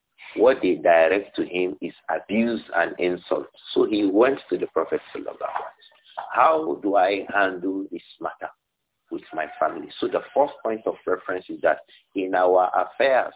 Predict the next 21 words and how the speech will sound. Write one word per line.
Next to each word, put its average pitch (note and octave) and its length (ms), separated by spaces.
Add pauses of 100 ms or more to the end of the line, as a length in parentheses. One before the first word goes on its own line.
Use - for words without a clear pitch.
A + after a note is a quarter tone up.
(120)
when B2 380
things A#2+ 320
become A2 440 (140)
unclear, G2 800 (420)
look B2 480
for - 180
a F2+ 120 (120)
person - 520
of F2 140 (120)
knowledge F#2+ 540
amongst F2 480
the - 80
people - 400
of D#2 80 (240)
Sunnah. E2+ 420
Bi-idhnillah, D#2 880
you A#2+ 120
can G#2 260 (100)
ask - 400
this - 200
question. - 400